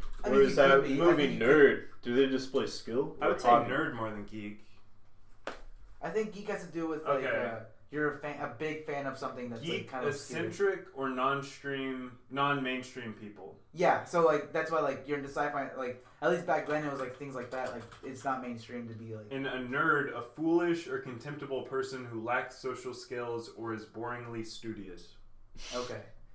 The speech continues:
Speaker 1: So it just sucks at, like, talking, but s-, smart.
Speaker 3: I mean, by definitions,
Speaker 1: Okay.
Speaker 3: geeks are way better.
Speaker 1: They're, geek's just a regular person just into something, right?
Speaker 3: Yeah,
Speaker 1: Just
Speaker 3: nerds
Speaker 1: into something that's
Speaker 3: suck.
Speaker 1: obscure. Nerds are just weirdos that are smart.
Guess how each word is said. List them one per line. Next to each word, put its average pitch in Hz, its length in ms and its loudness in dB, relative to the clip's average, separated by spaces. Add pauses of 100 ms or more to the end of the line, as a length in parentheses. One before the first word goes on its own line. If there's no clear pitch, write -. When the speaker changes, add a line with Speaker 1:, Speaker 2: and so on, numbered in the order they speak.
(200)
Speaker 1:
So 147 160 0
it 143 80 2
just 143 200 -6
sucks 151 400 0
at, 135 180 2
like, 127 180 -6
talking, 127 400 0
but 113 120 -10
s-, - 160 -12
smart. 110 420 -10 (320)
Speaker 3:
I 147 120 -4
mean, 170 140 0
by 190 180 4
definitions, 135 640 -4
Speaker 1:
Okay. - 120 -14
Speaker 3:
geeks 123 260 -10
are 104 80 -8
way 98 180 -8
better. 92 440 -12 (560)
Speaker 1:
They're, 165 260 -4 (280)
geek's 208 300 -6
just 196 160 -8
a 170 40 -6
regular 165 300 2
person 151 300 2
just 127 140 -10
into 147 160 -6
something, 110 260 -8
right? 113 400 -8
Speaker 3:
Yeah, 113 160 -2
Speaker 1:
Just 107 80 -6
Speaker 3:
nerds 117 420 -4
Speaker 1:
into 151 140 -4
something 143 200 -8
that's 123 120 -4
Speaker 3:
suck. 101 160 -2
Speaker 1:
obscure. 123 340 -10 (240)
Nerds 160 240 2
are 156 40 -6
just 143 240 -8
weirdos 135 320 -2
that 123 100 -4
are 113 60 -8
smart. 120 360 -8